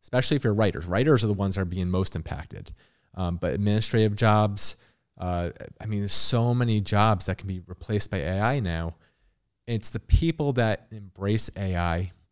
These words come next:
and if you're a writer and you're using all the tools and you're finding more efficiencies, you're creating better content you've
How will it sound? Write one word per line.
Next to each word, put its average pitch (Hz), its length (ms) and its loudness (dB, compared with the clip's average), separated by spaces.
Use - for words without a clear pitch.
and 98 280 -4
if 107 200 -10
you're 101 120 0
a 95 40 -2
writer 123 380 2
and 101 160 -4
you're 92 140 -4
using 117 420 -2
all 104 120 2
the 95 40 0
tools 92 460 -4
and 90 40 -4
you're 87 120 -4
finding 123 360 -2
more 110 140 0
efficiencies, 98 680 -4
you're 123 100 -8
creating 104 360 -2
better 127 240 4
content 120 440 -2
you've 87 100 -8